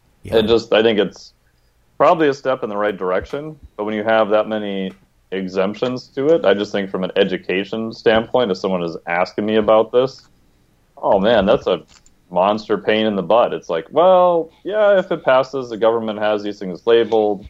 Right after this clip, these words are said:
Speaker 2: but if it's these foods or this subclass or your,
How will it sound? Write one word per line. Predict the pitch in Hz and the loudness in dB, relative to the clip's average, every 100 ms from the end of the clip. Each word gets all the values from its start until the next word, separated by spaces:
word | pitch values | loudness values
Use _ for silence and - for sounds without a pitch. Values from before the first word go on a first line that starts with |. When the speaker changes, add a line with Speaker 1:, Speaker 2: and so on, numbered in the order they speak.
| - | -2
Speaker 2:
but | 175 185 175 170 | 2 4 4 2
if | 151 135 | 0 -2
it's | 127 - | -12 -8
these | 127 113 - | -6 -6 -4
foods | 110 110 104 95 | 0 0 0 -2
or | |
this | 95 98 - | -2 -2 0
subclass | 101 98 98 95 98 95 90 | 0 2 2 4 4 0 -4
or | 87 | -4
your, | 87 85 | -2 -4